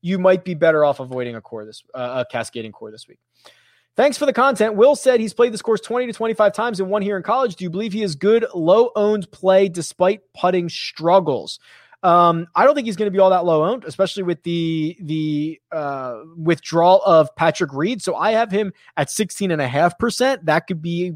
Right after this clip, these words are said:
closer to twenty. I wouldn't be all that surprised if people start to think that Webb is gonna be too popular, or if I didn't calculate how much of Reed's ownership was gonna go to Zalatoris correctly. So I don't think he's going to be all that low owned,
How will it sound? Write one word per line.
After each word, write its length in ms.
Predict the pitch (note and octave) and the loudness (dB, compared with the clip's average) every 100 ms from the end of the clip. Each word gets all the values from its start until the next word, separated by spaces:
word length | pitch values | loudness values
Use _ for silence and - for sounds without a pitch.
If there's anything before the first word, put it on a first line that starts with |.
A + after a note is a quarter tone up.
| - _ _ - | -12 _ _ -14
closer 380 | - E3+ - E3+ | -4 -4 -2 -2
to 80 | |
twenty. 680 | D3+ - C3 C#3+ G#3+ C4+ C4 | -4 -8 -6 -4 -4 -4 -2
I 160 | E3+ D#3 | 2 2
wouldn't 240 | D#3+ F3 | 2 2
be 60 | E3+ | 4
all 160 | E3+ | 4
that 160 | E3+ F3 | 2 -2
surprised 580 | - - B2+ D#3 G#3 D#3+ | -6 -6 -2 0 0 0
if 100 | - | -8
people 280 | E3+ E3+ | -8 -8
start 240 | D3+ D#3+ - | -2 -2 2
to 180 | D3+ D3 _ _ _ _ - | 2 2 _ _ _ _ -6
think 220 | F3+ E3+ | -2 2
that 140 | E3 | 2
Webb 260 | D3 D3+ D#3+ | 4 4 4
is 120 | E3+ | 2
gonna 180 | F3 F#3 | 0 -2
be 100 | G3+ | -4
too 220 | - A3 | -6 -6
popular, 640 | G3+ G3 G#3 A#3+ C4 C#4+ - | -4 -2 -2 0 0 0 -4
or 240 | F#3+ F3 F#3 | -2 2 2
if 100 | F3 | 2
I 120 | D#3 | 0
didn't 340 | C#3+ E3 E3+ | 0 -4 -6
calculate 500 | E3 D#3 D#3+ F3 E3+ | -4 -2 0 0 -2
how 120 | C#3+ D#3 | -2 -4
much 200 | D#3+ D#3 | -4 -6
of 140 | C3+ | -6
Reed's 260 | D3 D#3 D3 | -6 -4 -4
ownership 360 | D#3+ E3+ A3+ D#3+ | -6 -8 -10 -10
was 100 | C3+ | -8
gonna 180 | D3+ | -8
go 120 | D#3 E3 | -6 -6
to 80 | |
Zalatoris 680 | C#3+ C#3+ C#3+ C#3 - F3+ G3+ | -6 -6 -6 -8 -8 -8 -8
correctly. 460 | - B3 C4 C#4 C4+ | -4 -4 -4 -8 -8
So 320 | - G#3 F3 _ - | -2 -2 -2 _ -8
I 140 | F3 B3 | 0 2
don't 220 | C#4 G#3 | 2 0
think 180 | G#3+ G#3 | -6 -4
he's 180 | G3 D#3 | -6 0
going 240 | E3 F#3 | 0 0
to 100 | E3 | -4
be 180 | E3 F3+ | -4 -2
all 220 | - D#3+ | 2 4
that 200 | E3 D#3+ | 4 2
low 220 | F3 D3+ | 2 2
owned, 340 | D#3+ D#3 A3 | 2 2 0